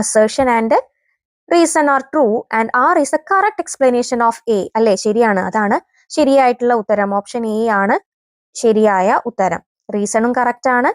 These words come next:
അസേർഷനും കറക്റ്റ് ആണ്. അടുത്ത ചോദ്യം, which of the following is an example of an open-ended question? അപ്പൊ എന്താണ് ഓപ്പൺ എൻഡഡ് ക്വസ്റ്റ്യൻസ് എന്ന് ആദ്യം അറിയണം.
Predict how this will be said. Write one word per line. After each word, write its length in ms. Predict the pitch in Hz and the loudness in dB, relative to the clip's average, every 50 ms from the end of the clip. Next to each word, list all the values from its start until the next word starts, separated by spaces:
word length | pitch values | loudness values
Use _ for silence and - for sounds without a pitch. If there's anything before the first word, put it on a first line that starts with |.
| - _ _ _ _ _ _ _ 247 269 | -4 _ _ _ _ _ _ _ -4 -4
അസേർഷനും 540 | 254 - 285 254 214 - - 202 214 254 311 - | -2 2 2 2 2 0 -2 -4 -4 -2 -2 -2
കറക്റ്റ് 320 | 294 240 208 - - 202 175 | -2 -2 -4 -4 -6 -8 -8
ആണ്. 180 | 180 170 190 185 190 - _ _ _ _ _ _ _ _ _ _ _ _ _ _ _ _ - 285 | -6 -4 -6 -6 -6 -8 _ _ _ _ _ _ _ _ _ _ _ _ _ _ _ _ -2 -2
അടുത്ത 180 | 311 339 - 359 - 247 | -2 0 0 0 0 0
ചോദ്യം, 260 | 208 190 202 233 330 - _ _ _ _ _ _ _ - | 0 0 0 -2 -4 -4 _ _ _ _ _ _ _ -4
which 140 | 415 415 - 466 | -2 0 2 0
of 60 | 466 440 | 2 0
the 60 | 415 392 | 0 0
following 360 | 370 339 302 294 302 302 285 285 285 | 2 2 4 4 4 2 2 0 -4
is 60 | - 294 277 | -4 -4 -4
an 60 | 285 302 | -4 -6
example 440 | - - - 285 269 262 262 269 262 247 | -6 -4 -2 0 0 0 2 2 2 2
of 80 | 247 247 - 247 | 0 0 -2 -4
an 60 | 247 - _ - 320 320 | -4 -4 _ -2 0 0
open-ended 1080 | 330 339 330 _ _ 320 330 320 311 - _ - 262 262 254 247 240 233 220 240 240 - _ _ | 0 0 -2 _ _ -2 -2 -2 -4 -8 _ -2 -2 0 0 0 -2 -2 0 -2 -2 -2 _ _
question? 400 | 226 208 - - - 196 175 170 185 - _ - - - | -4 -4 -4 -6 -4 -4 -4 -4 -4 -10 _ -16 -10 -10
അപ്പൊ 120 | 202 - 240 220 208 | -4 0 0 2 2
എന്താണ് 360 | 214 226 254 262 247 240 240 233 - - 214 | 2 0 0 0 2 2 2 0 0 0 -2
ഓപ്പൺ 200 | 214 - 226 220 | -2 0 -2 -2
എൻഡഡ് 220 | 220 220 226 208 - | -2 -2 -4 -6 -6
ക്വസ്റ്റ്യൻസ് 500 | 220 214 - - 220 214 208 - 220 214 208 | -8 -8 -8 -8 -8 -8 -6 -6 -6 -4 -4
എന്ന് 120 | 202 202 208 208 | -2 0 0 0
ആദ്യം 180 | 202 196 214 214 208 | 0 0 0 0 2
അറിയണം. 260 | 208 202 190 202 208 | 2 0 0 -2 -4